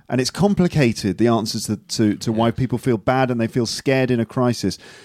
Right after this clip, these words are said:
It's very easy, too easy, to point at the other person and say, "It's because of immigrants.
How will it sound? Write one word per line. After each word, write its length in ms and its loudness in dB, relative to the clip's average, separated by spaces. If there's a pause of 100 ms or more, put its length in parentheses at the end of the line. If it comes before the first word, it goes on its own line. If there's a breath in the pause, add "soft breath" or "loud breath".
(100)
It's 160 -2
very 380 -2
easy, 520 0
too 300 -2
easy, 260 -2
to 120 -6
point 420 -2
at 240 -4
the 220 -2
other 260 2
person 480 0
and 60 -6
say, 260 0 (180 loud breath)
"It's 140 -6
because 320 -2
of 80 -4
immigrants. 640 -2